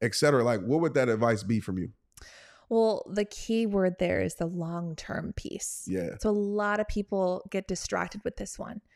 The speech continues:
Speaker 2: because they chase the trends, they chase the virality, they chase the relevance.
Speaker 1: Mm.
Speaker 2: Not realizing, hold on a second, long-term sustainability. What does that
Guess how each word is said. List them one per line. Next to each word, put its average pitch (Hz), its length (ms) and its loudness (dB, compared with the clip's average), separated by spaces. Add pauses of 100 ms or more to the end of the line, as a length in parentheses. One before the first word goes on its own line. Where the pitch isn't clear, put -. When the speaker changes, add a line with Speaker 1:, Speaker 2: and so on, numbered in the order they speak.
(260)
Speaker 2:
because 196 500 0
they 185 220 2
chase - 380 0
the 254 100 -6
trends, 202 680 -2 (360)
they 190 100 2
chase 190 340 -2
the - 140 -4
virality, 185 720 2 (280)
they 190 140 2
chase 202 440 -2
the 185 120 0
relevance. 175 840 -6
Speaker 1:
Mm. 98 400 -4 (1900)
Speaker 2:
Not 208 400 2
realizing, 175 1000 -2
hold 202 300 0
on 196 140 2
a 185 60 2
second, - 420 -4
long-term 190 1040 0
sustainability. 180 1000 -2 (380)
What 208 160 -2
does 233 180 -2
that 233 200 -4